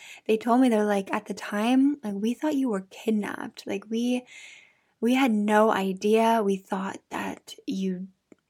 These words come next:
yeah, you, something bad was going on 'cause you just got on a plane to a very random city and then basically didn't come home."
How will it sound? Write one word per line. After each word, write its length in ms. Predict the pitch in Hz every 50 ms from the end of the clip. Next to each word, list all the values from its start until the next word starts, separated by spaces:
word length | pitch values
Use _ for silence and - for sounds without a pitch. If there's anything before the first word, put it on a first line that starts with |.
| _ - _ _ _ _
yeah, 240 | - 208 202 208 233
you, 440 | 226 208 196 190 196 - - 92 - _
something 380 | - 220 214 220 220 214 196
bad 400 | 190 - - - - - 277 285
was 180 | 240 202 196 196
going 340 | - 196 190 190 190 185 185
on 220 | 185 185 185 190
'cause 140 | 190 190 -
you 80 | 208
just 240 | 202 - 226 - -
got 180 | - - 202 208
on 160 | 220 233 233
a 60 | 214
plane 760 | 208 _ - - - 214 226 247 226 196 190 185 190 196 190 - - - - _
to 120 | - - 208
a 60 | 208
very 420 | 190 190 196 202 208 220 254 262
random 400 | 247 247 233 226 233 233 226 220
city 640 | 214 - - - 233 233 233 196 185 185 185 190 190 - - - - - _ _
and 140 | 202 202 202
then 340 | 196 196 190 190 185 190 190 _ _ _ _ _ _ _ _ _ _ _
basically 640 | 214 214 214 233 - - 269 262 - - 247 233
didn't 440 | 220 - - 202 202 208 214 208 -
come 240 | - - 202 190 185
home." 720 | 185 - - - 202 190 - - - - - - -